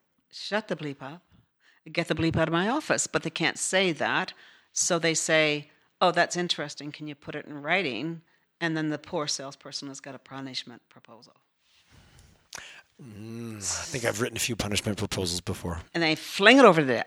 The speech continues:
Speaker 1: fence, meaning they send it via email. So my protocol that I teach salespeople do, and the elite t-, salespeople get it right away. The,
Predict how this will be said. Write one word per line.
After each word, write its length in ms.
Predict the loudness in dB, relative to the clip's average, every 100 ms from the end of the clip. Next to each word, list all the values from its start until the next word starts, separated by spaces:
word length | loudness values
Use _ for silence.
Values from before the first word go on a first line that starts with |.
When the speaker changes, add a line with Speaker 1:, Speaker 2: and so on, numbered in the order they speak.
| -8
Speaker 1:
fence, 440 | -6 -2 0 0 2
meaning 300 | 2 2 -2
they 100 | -4
send 180 | -4
it 80 | -4
via 140 | -6 -10
email. 400 | -10 -10 -12 -16 _ _ _ _ _ _ _ _
So 440 | -2 6 6 4 -2 -8
my 300 | 0 6 6
protocol 600 | 6 2 2 0 -2 -2
that 180 | -2 -4
I 80 | -4
teach 260 | -6 -6 -2
salespeople 520 | 0 0 -4 -10 -10
do, 160 | -10 -4
and 140 | -4
the 120 | -2
elite 280 | 2 2 2
t-, 100 | -6 -8
salespeople 580 | -6 0 0 0 -6 -2
get 120 | -4
it 180 | -4 -6
right 120 | -4
away. 180 | -2 -6 -10 -12 -2
The, 120 | -2